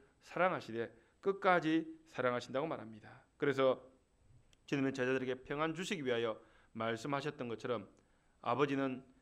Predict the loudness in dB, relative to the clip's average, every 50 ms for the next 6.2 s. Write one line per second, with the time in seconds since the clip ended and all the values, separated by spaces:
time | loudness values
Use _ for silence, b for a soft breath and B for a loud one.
0 | b b _ 0 2 4 4 4 4 2 -2 -2 -2 -2 -2 -2 -4 -6 -8 -6
1 | -4 -2 0 -2 -2 -4 -6 -10 -10 -10 -10 -4 -2 0 0 0 0 0 -2 -2
2 | -2 -2 -4 -4 -4 -4 -4 -4 -6 -6 -8 -8 -8 -8 -10 -14 -16 -18 -18 -20
3 | -20 -20 -20 -20 -20 _ _ _ _ _ _ _ b b b b b b b b
4 | b b b b b b _ _ _ _ _ 4 6 8 8 10 10 10 10 10
5 | 8 6 6 6 6 6 6 6 4 4 4 2 2 4 2 2 4 2 2 2
6 | 0 -2 -6